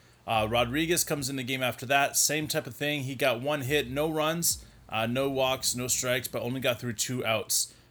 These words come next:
Nelson comes in the game to finish it up, allows one run, uh, walks two guys, and that was all from our bitch, um, pitchers tonight. Uh, Nestor Cortes made it through five point two innings,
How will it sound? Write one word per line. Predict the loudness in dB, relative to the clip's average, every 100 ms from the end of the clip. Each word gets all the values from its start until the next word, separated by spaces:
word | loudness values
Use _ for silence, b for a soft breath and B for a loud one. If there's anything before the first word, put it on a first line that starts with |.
| -6
Nelson | 0 2 2 0
comes | 0 0 0
in | -4
the |
game | -2 -2 -2
to | -4
finish | -6 -4 0
it | 2
up, | 2 0 -18 -4
allows | 0 4 4 2
one | 2 2 4
run, | 2 2 0 B B B -4
uh, | 4 6 6 2
walks | 2 2 4 2
two | 2 2
guys, | 4 6 6 4 0 B B B -4
and | 2
that | 4 4
was | 0 0
all | 2 0
from | 0 -2
our | 0
bitch, | 0 0 0
um, | 0
pitchers | 0 0 0 0 -2 -2
tonight. | -2 2 2 2 -2 -4
Uh, | 0 2
Nestor | 2 2 0
Cortes | -4 -4 -2 -2 2 2 2 0
made | 0 0 0
it | -4
through | -6 -4
five | 0 0 0
point | -4 -2
two | -2 0
innings, | 0 -2 0 -2